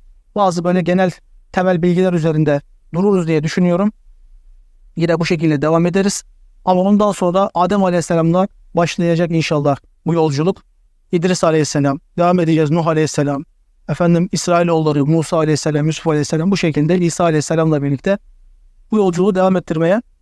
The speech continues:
çalışacağız. Ee, sizlerden ricam bu yapmış olduğumuz,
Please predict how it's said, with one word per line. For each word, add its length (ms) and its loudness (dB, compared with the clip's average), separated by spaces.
çalışacağız. 680 -2
Ee, 480 -2
sizlerden 600 0
ricam 340 2
bu 320 -2
yapmış 360 0
olduğumuz, 640 0